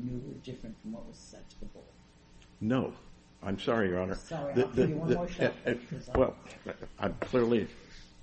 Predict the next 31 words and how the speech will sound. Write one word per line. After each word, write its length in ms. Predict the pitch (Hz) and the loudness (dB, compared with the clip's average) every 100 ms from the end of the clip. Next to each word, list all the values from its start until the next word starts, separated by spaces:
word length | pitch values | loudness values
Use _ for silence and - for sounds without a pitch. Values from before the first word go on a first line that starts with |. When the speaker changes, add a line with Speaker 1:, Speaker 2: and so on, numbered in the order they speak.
| - - | -18 -6
Speaker 2:
I 80 | 90 | -2
apologize 640 | 80 101 113 110 107 101 | 0 4 4 4 4 4
for 120 | - | 2
not 220 | 95 90 - | -2 -2 0
making 260 | 95 113 | 0 2
Speaker 1:
Do 80 | 143 | 4
they 140 | 196 | 4
Speaker 2:
myself 200 | 190 190 | 4 4
Speaker 1:
not 160 | 196 226 | 4 2
have 140 | 285 | 0
Speaker 2:
clear. 100 | - | 0
Speaker 1:
to 120 | 214 220 | -4 -6
decide 380 | - 208 220 | -4 -4 -4
that? 260 | 247 247 196 | -4 -6 -6
I 60 | 175 | -8
mean, 180 | 175 170 | -6 -4
do, 80 | 175 | -4
do 340 | 165 - 170 | -4 -4 0
we 120 | 175 | 2
not 280 | 202 185 - | 2 2 -4
have 140 | 170 | -8
to 80 | - | -10
say 260 | 170 165 151 | -8 -6 -4
anything 380 | 147 160 202 196 | -6 -6 -4 -4
about 280 | 180 156 | 0 -2
whether 200 | 151 151 | -2 -4
this 240 | 147 156 - | -4 -6 -8
was 140 | 135 | -8
new 200 | 147 147 | -6 -4
and 120 | 147 | -4
different 380 | 135 139 185 214 | -4 -6 -10 -10